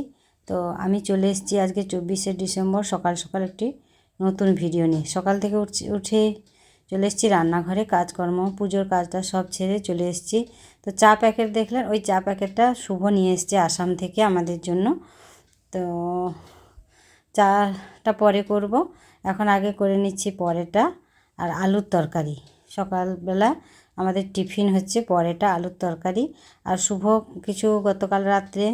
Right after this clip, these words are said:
মিষ্টি নিয়ে এসেছিলো, সেই দু রকমের মিষ্টি নিয়ে এসেছিলো, ছানা পোড়া আর একটা এটাকে ক্ষীর কদম না কি বলে। এই মিষ্টিগুলো রাত্রে আর খাওয়া হয়নি, সকালে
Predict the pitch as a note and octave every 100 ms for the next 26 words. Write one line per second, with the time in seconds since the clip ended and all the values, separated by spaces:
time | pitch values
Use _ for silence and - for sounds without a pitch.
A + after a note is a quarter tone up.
0 | B3 G3 G3+ G3 - G3+ F3+ E3+ - F3+
1 | F#3+ F4 - - - - - F#3+ F#3+ F#3+
2 | G#3 G3+ G3+ G#3 G3+ G3 F#3+ G3+ G3+ G3
3 | - A3 A#3+ E4 - - - F#3 F#3+ F#3+
4 | G#3+ C#4+ F4+ B3+ F#3 F#3+ F#3+ G3 F#3+ F#3
5 | G3 A3+ - G#3+ G3 F#3+ F#3 F#3 F#3 F3
6 | D#3 D#3 D#3 D#3 - - - _ G3 F#3+
7 | F#3 F3+ G3+ F#3+ G#3 B3 C4 A3 A3+ G#3+
8 | - G#3+ G#3+ - G3+ G3+ A3+ B3+ G3+ F#3+